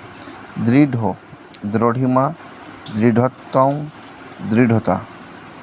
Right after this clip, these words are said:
কৃশ, ক্রসিমা, লঘু, লঘিমা, গুরু, গরিমা, অনু, অনিমা। পটু, পটিমা, প্রিয়, প্রেমা। মহৎ, মহিমা,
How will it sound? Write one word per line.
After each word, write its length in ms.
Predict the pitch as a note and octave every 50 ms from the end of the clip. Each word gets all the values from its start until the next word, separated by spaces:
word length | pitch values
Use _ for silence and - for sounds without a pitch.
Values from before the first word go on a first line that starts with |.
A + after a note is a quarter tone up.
| - - -
কৃশ, 260 | C3+ C3+ - - - G#2+ F#2 F2 - - - - - - - - - - - - - - - - - - - - - -
ক্রসিমা, 580 | - C#3 C3+ B2+ - - C#3+ B2+ A2+ G2+ F#2 - A#2 - - -
লঘু, 500 | A2 A#2 B2 B2 - - C#3+ C#3+ D3 - - -
লঘিমা, 460 | - A#2+ B2 B2 A#2+ B2+ A2+ G#2 F#2 - - - - - - A2
গুরু, 360 | A2 A#2+ B2 C3 C#3 C#3+ D3 - - - - - - - - G#2+ A2
গরিমা, 420 | G#2 A#2+ A#2+ B2 A#2 G#2+ G2 F#2+ - - - - - - - -
অনু, 400 | A2+ A#2 A#2 B2 C#3 D3+ F3+ - - - - -
অনিমা। 340 | A#2+ B2+ C3+ C3 A#2 A2 G2 - - - - - - - - - - - - - - - - - - - - - -
পটু, 360 | - C3 B2+ - D3+ D3+ D#3 D3 -
পটিমা, 460 | B2+ B2 A#2 B2+ A#2 G#2+ G2 F2+ - - - - - - - -
প্রিয়, 400 | A#2 A#2+ B2 C3 C3+ C3+ D3 C#3+ C3+ - - - - - - - - - - - - - - - - - -
প্রেমা। 340 | C3 C3+ B2+ A#2+ G2+ F2+ - - - - - - -
মহৎ, 520 | - A2 A#2 B2 C3 C#3 C#3 - - - - - -
মহিমা, 440 | A#2 A#2+ B2 C3 B2+ B2+ A#2 F#2+